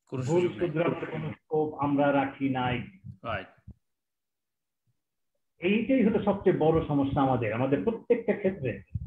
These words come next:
Speaker 2: যে আমরা ভুল যে মানুষ করতে পারে, এই ভুলটা যে repair করা যায়।
Speaker 1: এবং এই ভুল কিন্তু sir, আমি যেটা শুরুতে বললাম, এটা কিন্তু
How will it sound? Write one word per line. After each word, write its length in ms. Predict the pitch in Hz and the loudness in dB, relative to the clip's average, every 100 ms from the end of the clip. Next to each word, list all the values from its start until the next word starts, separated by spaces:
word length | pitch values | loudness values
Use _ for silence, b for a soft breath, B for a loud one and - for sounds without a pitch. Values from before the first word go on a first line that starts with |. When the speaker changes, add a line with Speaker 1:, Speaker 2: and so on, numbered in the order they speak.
| - - - | -14 -14 0
Speaker 2:
যে 100 | 135 | 4
আমরা 640 | 139 147 165 165 196 - - _ | 6 6 6 4 2 -4 -16 _
ভুল 400 | 107 113 170 233 | -8 2 4 6
যে 80 | 233 | 6
মানুষ 300 | 226 214 - - | 6 4 2 2
করতে 320 | 190 - 202 | 0 2 0
পারে, 480 | 165 135 143 131 - _ _ _ _ _ | 2 2 0 -2 -8 _ _ _ _ _
এই 120 | 123 | -2
ভুলটা 400 | 113 175 180 196 | 2 2 4 4
যে 160 | 185 175 | 4 2
repair 500 | 135 - 165 180 208 | 2 0 2 2 2
করা 240 | 202 165 123 | 2 2 2
যায়। 460 | 123 127 143 113 - 147 | 0 2 2 -2 -4 -2
Speaker 1:
এবং 220 | 160 190 | 0 4
এই 100 | 175 | 4
ভুল 160 | 156 196 | 4 0
কিন্তু 240 | 220 208 | 0 -2
sir, 200 | - 185 - | 4 4 4
আমি 180 | 147 151 | 0 -2
যেটা 300 | 170 156 156 | -2 -2 -2
শুরুতে 320 | 143 165 160 | -2 -2 -2
বললাম, 240 | 151 131 139 | -2 0 0
এটা 180 | 143 160 | 0 -2
কিন্তু 520 | 175 160 180 180 | -4 -8 -6 -6